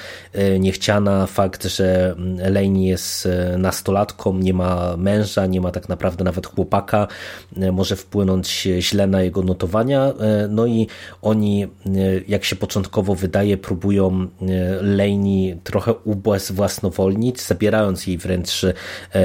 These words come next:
dziecko, e, i, e, sugerując jej, że to nie jest jej, e, c-, córka, tylko że to jest jej siostra.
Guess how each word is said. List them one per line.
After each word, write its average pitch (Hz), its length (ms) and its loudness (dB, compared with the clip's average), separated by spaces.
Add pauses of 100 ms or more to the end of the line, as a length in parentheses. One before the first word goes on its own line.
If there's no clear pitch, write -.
(160)
dziecko, 139 640 0 (1200)
e, 107 160 2
i, 117 540 2
e, 101 300 2
sugerując 107 760 2
jej, 101 220 2
że 95 320 2 (320)
to 95 100 2
nie 101 180 4
jest - 260 -2
jej, 92 400 2 (160)
e, 90 580 0
c-, 95 120 -4
córka, 143 640 2
tylko 107 580 2
że 92 180 -2
to 95 140 0
jest 92 280 2
jej 95 100 4
siostra. - 560 -2